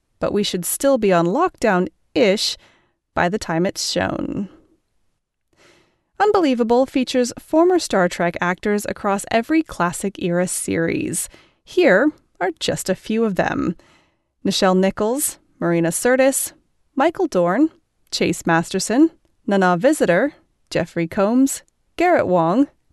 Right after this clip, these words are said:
Tim Russ, John Billingsley, Connor Trinneer,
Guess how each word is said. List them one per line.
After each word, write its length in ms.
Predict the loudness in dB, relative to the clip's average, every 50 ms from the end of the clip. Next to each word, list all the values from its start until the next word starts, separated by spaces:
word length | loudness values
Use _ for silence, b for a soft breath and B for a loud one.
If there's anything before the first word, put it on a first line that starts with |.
| _ -4
Tim 320 | -2 0 2 2 2 2
Russ, 380 | 2 2 2 2 0 -2 -6 -10 b b b b b b b b 0
John 280 | 2 2 4 4 2
Billingsley, 680 | 2 2 0 0 0 -2 -2 0 0 0 0 0 -2 -6 _ _ _ -12
Connor 320 | -6 -4 -2 -2 -2 -2
Trinneer, 520 | -2 -2 0 0 0 0 0 0 0 0